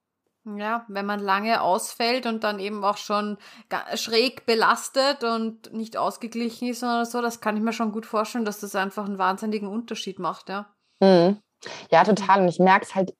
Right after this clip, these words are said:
Speaker 2: immer noch. Also es ist ja auch so eine Sache mit Kreuzband, dass man da wirklich auch,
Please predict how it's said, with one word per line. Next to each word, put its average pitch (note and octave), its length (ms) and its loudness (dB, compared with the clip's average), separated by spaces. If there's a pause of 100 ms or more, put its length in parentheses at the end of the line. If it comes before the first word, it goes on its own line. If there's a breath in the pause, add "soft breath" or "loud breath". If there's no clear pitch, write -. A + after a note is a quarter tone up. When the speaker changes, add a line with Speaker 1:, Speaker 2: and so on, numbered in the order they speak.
(140)
Speaker 2:
immer A3+ 320 8
noch. D4+ 280 6
Also G3 220 6
es F#3+ 200 2
ist - 120 -4
ja F3+ 140 4
auch G#3+ 120 6
so A#3 120 -2
eine A3 160 4
Sache G#3 240 4
mit G3 180 2
Kreuzband, G#3 460 4
dass F#3+ 120 -2
man F#3+ 160 4
da F#3 200 6
wirklich G3+ 260 2
auch, F#3+ 180 2